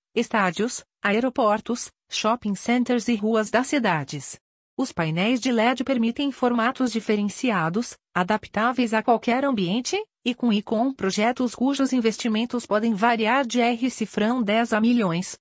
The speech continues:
um investimento que facilita aos gestores e colaboradores terem uma ideia geral sobre o painel de sua corporação. Já pensou ter todos os dados e informações para a tomada de decisão rápida? Em uma tela gigante que possibilita os estudos mais aprofundados.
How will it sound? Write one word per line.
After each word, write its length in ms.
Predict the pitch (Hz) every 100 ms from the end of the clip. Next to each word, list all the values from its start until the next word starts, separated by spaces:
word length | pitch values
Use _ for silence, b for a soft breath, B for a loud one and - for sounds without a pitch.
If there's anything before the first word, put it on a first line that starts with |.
| _
um 80 | 220
investimento 840 | 226 220 190 180 - 226 233 269 247
que 140 | 262
facilita 580 | 254 247 233 196 240 269
aos 160 | 196 -
gestores 640 | 247 - 208 240 254 247
e 80 | 247
colaboradores 880 | - 247 254 254 247 185 214 254 -
terem 300 | 202 190 202
uma 160 | 262
ideia 360 | 254 190 208 247
geral 380 | 202 180 202 262
sobre 380 | - 240 233
o 60 | 254
painel 440 | 247 247 214 240
de 80 | 262
sua 240 | 240 220 196
corporação. 880 | 226 208 247 226 233 - 165 226 370 _ _ _
Já 220 | - 214
pensou 420 | 262 202 - 226 233
ter 220 | 226 220
todos 380 | 196 240 254 254
os 120 | 240
dados 400 | 196 226 254 -
e 40 |
informações 760 | 202 - 226 196 180 202 240 -
para 240 | 233 233
a 60 | 233
tomada 420 | 220 208 226 240
de 160 | 240
decisão 520 | 240 254 247 196 202 214
rápida? 460 | 196 247 277 269 415 - _ _ _
Em 140 | 202
uma 260 | 202 196 240
tela 320 | 208 190 247
gigante 520 | 233 214 196 269 -
que 120 | 240 226
possibilita 800 | 233 214 226 226 196 240 269
os 80 | 247
estudos 460 | 262 - 240 240 214
mais 260 | 214 262
aprofundados. 960 | 220 190 233 240 277 220 247 208 147 -